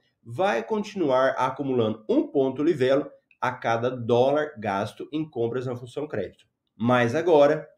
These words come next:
para garantir o benefício, precisará cumprir uma das seguintes condições. A fatura deverá ter, no mínimo, o valor de setecentos e cinquenta no mês em referência.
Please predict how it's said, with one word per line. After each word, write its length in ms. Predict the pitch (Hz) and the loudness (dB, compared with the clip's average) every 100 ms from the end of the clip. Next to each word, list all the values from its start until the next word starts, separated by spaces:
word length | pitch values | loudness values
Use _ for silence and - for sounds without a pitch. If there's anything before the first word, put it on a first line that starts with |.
| _ _ _ | _ _ _
para 160 | 92 98 | -8 -6
garantir 440 | 98 95 - 240 | -4 -6 -6 -4
o 60 | 285 | 0
benefício, 720 | 247 233 233 170 170 190 - _ _ _ _ | 2 2 0 0 0 -4 -10 _ _ _ _
precisará 1040 | 190 247 254 254 226 208 185 139 127 135 143 | -4 -2 -4 -6 -6 -4 0 2 2 2 -2
cumprir 720 | - 143 120 117 127 143 - _ _ - | -4 -8 -4 0 0 0 -4 _ _ -6
uma 280 | 180 196 175 | -2 0 0
das 140 | 170 | -4
seguintes 460 | 147 120 127 139 - | -4 -2 -2 -4 -6
condições. 680 | 135 139 - - - - _ _ _ - - _ _ _ _ _ _ _ _ _ _ _ _ | -8 -6 -8 -10 -14 -20 _ _ _ -20 -20 _ _ _ _ _ _ _ _ _ _ _ _
A 160 | 160 185 | 0 0
fatura 800 | 196 185 143 135 139 147 147 - | 2 0 2 4 4 4 0 -6
deverá 520 | 95 110 107 107 151 | -4 -2 0 0 0
ter, 340 | 156 123 117 - | 0 0 0 -2
no 140 | 226 | 0
mínimo, 400 | 208 175 180 185 | 2 4 4 0
o 100 | 156 | -2
valor 300 | 156 147 151 | 0 2 2
de 240 | 156 - - | -2 -10 -8
setecentos 760 | 151 135 - 165 190 196 165 | -4 -4 -6 -6 -4 -6 -8
e 80 | 156 | -10
cinquenta 600 | 165 165 131 120 123 127 | -8 -6 -2 -2 -2 -4
no 120 | 135 | -2
mês 260 | 117 107 104 | -2 -2 -4
em 80 | 107 | -8
referência. 560 | 104 113 82 - - | -6 -8 -8 -14 -20